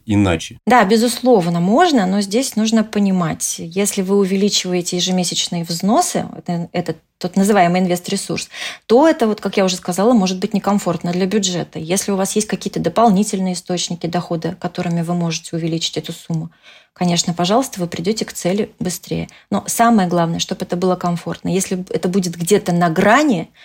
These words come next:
Speaker 2: в конце концов, мозг перестанет вас слушаться, да, и он возмутится.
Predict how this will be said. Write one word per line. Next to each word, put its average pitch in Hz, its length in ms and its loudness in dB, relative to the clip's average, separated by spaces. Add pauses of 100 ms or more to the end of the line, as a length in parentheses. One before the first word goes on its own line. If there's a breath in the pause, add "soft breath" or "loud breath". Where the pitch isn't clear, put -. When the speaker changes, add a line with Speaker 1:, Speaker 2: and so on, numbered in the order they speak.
(200 loud breath)
Speaker 2:
в - 20 -20
конце 185 260 0
концов, 208 500 0
мозг 202 380 0
перестанет 220 600 2
вас 170 160 -6
слушаться, - 460 -6
да, 196 160 0
и 196 80 2
он 180 160 0
возмутится. 180 760 -2